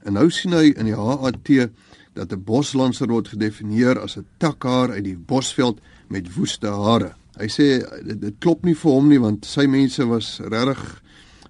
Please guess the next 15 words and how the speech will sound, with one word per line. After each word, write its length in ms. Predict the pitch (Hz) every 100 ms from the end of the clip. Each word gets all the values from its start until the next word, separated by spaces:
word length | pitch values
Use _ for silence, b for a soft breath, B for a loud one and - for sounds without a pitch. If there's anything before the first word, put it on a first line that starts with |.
| -
hy 80 | 95
onthou 320 | 101 110 123
veral 340 | - 127 127
sy 140 | 127 123
oupa 520 | 147 - 151 139 135 b b b -
as 140 | 107
'n 60 | 120
eerbiedwaardige 880 | 131 117 117 98 101 127 131 127 127
man, 300 | 110 131 120
skoongeskeer 720 | - 147 135 127 - 139 131
en 100 | 110
elke 280 | 98 123 135
aand 120 | 127
huisgodsdiens 720 | 147 127 - 135 131 127 117
gehou, 360 | - 123 127